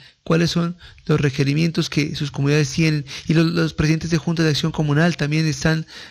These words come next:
ahí latentes en el proceso, ¿sí? Con ellos hemos trabajado de la mano y como lo decía en el Pinal ayer,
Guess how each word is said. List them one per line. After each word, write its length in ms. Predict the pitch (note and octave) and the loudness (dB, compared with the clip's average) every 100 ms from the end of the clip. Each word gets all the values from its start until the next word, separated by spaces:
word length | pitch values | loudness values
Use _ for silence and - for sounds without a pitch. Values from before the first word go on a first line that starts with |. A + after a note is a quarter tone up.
| - | -6
ahí 240 | D3+ D#3 E3+ | 0 2 2
latentes 540 | D3 C3+ F#3+ F#3 D#3 | 2 0 -2 -2 -4
en 80 | D3+ | -4
el 100 | D3+ | -4
proceso, 460 | D3 D3 F3 C#3+ | -2 0 0 -2
¿sí? 160 | B2+ E3+ | -4 -4
Con 180 | - D3 | -2 0
ellos 220 | D#3+ D#3+ | 2 0
hemos 220 | D#3+ D#3 | -2 -2
trabajado 640 | - C#3+ C#3 F#3+ F#3+ F#3+ F#3 - - - | -2 0 0 2 2 0 -4 -14 -18 -4
de 100 | C#3 | 0
la 100 | C#3 | 2
mano 320 | E3 F#3 F#3 - - | 2 0 -2 -8 -10
y 40 | - | -4
como 200 | E3+ D#3+ | 0 2
lo 60 | |
decía 260 | D#3+ - G3 | 0 2 0
en 80 | D#3+ | 0
el 80 | |
Pinal 240 | C#3+ D#3+ F3 | 0 0 2
ayer, 320 | F3+ F#3 | 4 2